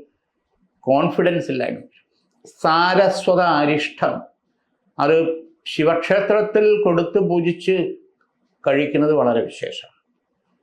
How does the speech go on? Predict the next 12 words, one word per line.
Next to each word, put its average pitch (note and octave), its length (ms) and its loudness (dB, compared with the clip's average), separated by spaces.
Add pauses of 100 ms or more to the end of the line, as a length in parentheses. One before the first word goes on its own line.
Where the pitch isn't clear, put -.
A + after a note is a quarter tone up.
(120)
ഈ C#3+ 160 0
വക D#3 140 2 (140)
പ്രശ്നങ്ങൾ D3 520 -2
ഉള്ളവരെ C#3 380 0 (280)
അതൊന്ന് B2 380 -6
അതിജീവിച്ച് D3 600 -4
മുന്നോട്ട് B2+ 400 -2 (840)
നല്ല C3 200 0 (120)
റിസൾട്ട് C#3 340 -2 (100)
ക്രിയേറ്റ് A#2+ 360 -2
ചെയ്യാൻ A#2+ 220 -2
പറ്റും. - 240 -16